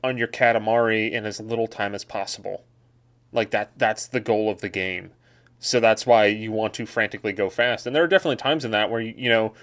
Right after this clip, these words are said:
like, they, they have the ones where, like, you need to keep the Katamari at a certain degree temperature.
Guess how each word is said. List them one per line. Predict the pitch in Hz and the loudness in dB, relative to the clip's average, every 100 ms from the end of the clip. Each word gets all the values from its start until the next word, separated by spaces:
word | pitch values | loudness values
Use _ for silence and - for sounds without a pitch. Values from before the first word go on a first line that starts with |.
| - _ _ _ _ - | -20 _ _ _ _ 0
like, | 127 120 | 0 4
they, | 120 | 4
they | 117 | 4
have | 120 120 | 2 2
the | |
ones | 120 117 110 | 2 0 0
where, | 113 | 4
like, | 110 104 | 4 2
you | 110 | -4
need | 110 110 | -4 -2
to | 107 | -2
keep | - 117 | -4 -8
the | 113 | -6
Katamari | - 110 107 107 107 107 | -2 -2 0 -2 0 0
at | |
a | 101 | -2
certain | 92 - 127 117 110 | -2 -2 -2 -4 -10
degree | 104 117 117 | -10 -6 -4
temperature. | 113 127 117 120 107 92 | -2 -4 -4 -4 -6 -6